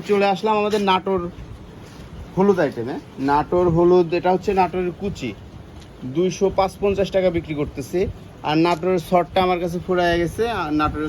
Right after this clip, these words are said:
সরটা আমার কাছে নেই। এ হচ্ছে আমার ঘরে যে আইটেমের, আহ, পণ্য আছে সেইগুলোর বাজার রেট বললাম। এখন ধরেন আদার বাজার কিন্তু অনেকটা কম, যেমন, আহ, কেরালা আদা, কেরালা আদা,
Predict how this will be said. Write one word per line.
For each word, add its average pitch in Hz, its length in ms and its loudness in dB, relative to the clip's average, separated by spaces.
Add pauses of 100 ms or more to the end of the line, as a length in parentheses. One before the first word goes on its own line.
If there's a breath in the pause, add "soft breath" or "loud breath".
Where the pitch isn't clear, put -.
(120)
সরটা 143 300 -6
আমার 139 200 -4
কাছে 131 260 -10
নেই। 127 160 -10 (540)
এ 185 140 -4
হচ্ছে 208 440 0
আমার 190 280 0
ঘরে 196 340 -2
যে 180 240 -2
আইটেমের, 196 540 -2
আহ, 113 800 -10 (120)
পণ্য 202 260 -2
আছে 208 240 -4
সেইগুলোর 185 420 0
বাজার 120 320 -4
রেট 101 240 -10
বললাম। 92 200 -12 (400)
এখন 190 300 -2
ধরেন 220 580 0 (120)
আদার 196 340 2
বাজার 190 300 -4
কিন্তু 196 200 -8
অনেকটা 185 400 -2
কম, 143 220 -6 (540)
যেমন, 160 380 -2 (460)
আহ, 123 400 -4 (280)
কেরালা 202 360 4
আদা, 165 320 0
কেরালা 196 380 2
আদা, 190 420 0